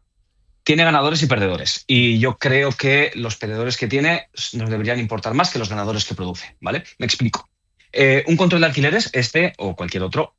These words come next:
sabemos, la evidencia es muy consistente en todo el mundo, eh, que baja los precios para la gente que ya vive de alquiler, ¿no? Y que también probablemente reduce la rotación, es decir, que, mm, pues los contratos, eh,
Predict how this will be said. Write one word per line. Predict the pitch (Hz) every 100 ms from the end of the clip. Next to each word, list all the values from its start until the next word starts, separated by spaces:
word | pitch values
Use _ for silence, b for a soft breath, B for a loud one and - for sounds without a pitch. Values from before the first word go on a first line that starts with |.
| - 90
sabemos, | - 85 101 147 147 -
la | 92
evidencia | 95 104
es | 117 - - -
muy | 147 160 156
consistente | 127 113 101 - 101 101 - -
en | 101
todo | 98 95
el | 95
mundo, | 92 107 202 B B B B
eh, | - 101 85
que | 123
baja | 113 123
los | 110
precios | 135 139 92
para | - 95
la | 95
gente | 98 98
que | 101
ya | 92
vive | 90
de | 90
alquiler, | 85 90 80
¿no? | 151
Y | -
que | 156
también | - 208 233
probablemente | 220 208 190 196 202
reduce | 175 147 170
la | 165
rotación, | 139 127 113 - 139 117 85
es | -
decir, | 98 90 170 175 B B B -
que, | 113 127 147 -
mm, | 117 107 82 78
pues | - 104
los | 101
contratos, | 101 98 107 107 -
eh, | 69 73 65